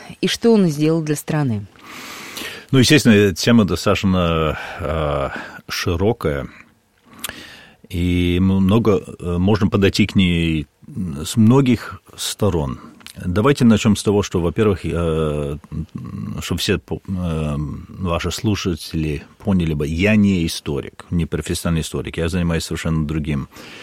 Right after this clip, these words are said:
Speaker 2: э, другой деятельностью. Но, естественно, много читал, много слышал от бабушки, вообще в семье. Бабушка моя старшая дочь Столыпина.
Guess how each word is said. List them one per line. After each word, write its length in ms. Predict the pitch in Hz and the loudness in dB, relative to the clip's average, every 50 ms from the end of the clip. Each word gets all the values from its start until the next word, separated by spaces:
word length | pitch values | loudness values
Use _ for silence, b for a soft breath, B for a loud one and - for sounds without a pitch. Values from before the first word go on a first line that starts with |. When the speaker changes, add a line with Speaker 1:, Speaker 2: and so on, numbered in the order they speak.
| B B B B B B B | B B B B B B B
Speaker 2:
э, 760 | - - 76 69 65 64 64 - - - - - - - - | -12 -10 -8 -8 -8 -8 -10 -10 -12 -12 -12 -12 -12 -10 -10
другой 480 | - 80 85 90 87 82 76 67 - - - - | -6 -4 -4 -2 -2 -2 -4 -4 -6 -10 -16 -14
деятельностью. 880 | - 87 87 90 107 131 131 - - 82 73 69 - - - 64 57 - _ _ B B B B B B B B B B B B | -8 -4 0 2 2 2 2 0 -2 -2 -2 -2 -4 -8 -8 -10 -10 -12 _ _ B B B B B B B B B B B B
Но, 140 | B 104 113 | B 4 4
естественно, 380 | 131 123 - - 123 - - 98 | 4 4 4 2 0 2 4 4
много 320 | 98 101 101 95 82 85 | 6 6 4 4 2 0
читал, 340 | - - - - 104 110 131 | -2 -4 -2 0 0 2 2
много 240 | 120 95 87 80 82 | 2 2 2 0 -2
слышал 380 | - - 90 76 - 80 73 | -2 -2 -2 -2 -2 -2 -4
от 80 | 73 71 | -2 0
бабушки, 840 | 76 90 110 120 120 - - - 117 113 110 110 107 107 104 98 87 73 | 0 0 2 2 0 -2 -2 -2 0 2 2 2 2 2 2 0 0 -2
вообще 400 | 73 73 76 71 - - 76 73 | -4 -4 -4 -4 -4 -4 -6 -4
в 60 | - | -4
семье. 420 | - - 85 87 95 107 113 117 | -4 -2 0 0 2 2 0 0
Бабушка 360 | 95 85 85 85 87 - - | 0 0 0 -2 -2 -4 -4
моя 200 | 87 80 76 69 | -4 -2 -2 -4
старшая 360 | - - - 71 71 - - 71 | -6 -6 -8 -8 -8 -6 -6 -4
дочь 240 | 80 101 107 - | -2 -2 -2 -2
Столыпина. 680 | - - - 92 92 92 82 - 90 87 85 82 80 | -4 -6 -4 -4 -2 -2 -4 -4 -4 -4 -2 -2 -4